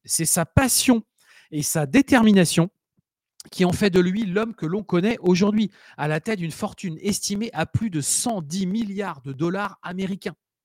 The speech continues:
Et on retrouve des profils identiques chez Facebook, ikea, que vous devez connaître. Et parfois, une simple idée de génie peut vous permettre de devenir riche. Il n'y a pas besoin d'avoir fait des diplômes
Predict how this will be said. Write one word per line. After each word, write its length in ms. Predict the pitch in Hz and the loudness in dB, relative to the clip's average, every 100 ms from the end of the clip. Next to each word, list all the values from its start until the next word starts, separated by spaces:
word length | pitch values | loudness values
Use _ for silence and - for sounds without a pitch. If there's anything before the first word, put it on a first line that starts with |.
| _ _ _ _ _ _ _ _ _ _ - _ _ _ - - - | _ _ _ _ _ _ _ _ _ _ -20 _ _ _ -20 -20 6
Et 160 | 196 | 8
on 80 | 208 | 8
retrouve 300 | 175 - 254 | 4 0 2
des 100 | 185 | 2
profils 520 | - 196 - 214 190 - | 2 -2 -2 -4 -6 -4
identiques 540 | 240 220 214 - 247 | -4 -2 -4 -8 -8
chez 180 | - - | -6 -6
Facebook, 580 | - 220 190 240 254 - _ _ _ - | -2 0 4 4 4 0 _ _ _ 0
ikea, 520 | 208 - 226 220 233 - | 0 4 2 2 -2 -8
que 80 | 143 | -8
vous 140 | 123 | -2
devez 220 | 139 160 | -2 -2
connaître. 440 | 170 170 196 - - _ _ _ _ _ _ _ _ _ _ | -4 -4 -4 -10 -20 _ _ _ _ _ _ _ _ _ _
Et 320 | 170 175 180 160 - | 2 4 4 2 0
parfois, 720 | 190 - - 277 285 220 _ _ _ _ | 0 -2 -2 -2 -4 -8 _ _ _ _
une 140 | - 180 | -10 -6
simple 500 | - - 277 - 208 | -2 -2 -4 -2 -2
idée 440 | 202 277 302 196 _ _ _ - | 0 -2 -2 -8 _ _ _ -10
de 160 | 143 | -6
génie 540 | 147 127 220 262 247 - _ _ _ _ - | -4 0 0 0 -4 -8 _ _ _ _ 6
peut 160 | 269 | 6
vous 200 | 254 202 | 6 0
permettre 400 | 180 196 196 240 | -4 -6 -6 -6
de 80 | 160 | -6
devenir 440 | 127 196 175 202 | 2 2 2 -4
riche. 460 | 160 156 262 - - | -4 -2 0 -2 -6
Il 80 | - | -4
n'y 80 | 175 | -4
a 60 | |
pas 140 | - 185 | -2 -2
besoin 360 | 190 165 233 | 0 -2 -4
d'avoir 260 | 202 156 151 | -4 -4 -4
fait 160 | - | -4
des 140 | 175 139 | -4 -6
diplômes 640 | 127 190 - 208 254 214 | -6 -8 0 2 2 0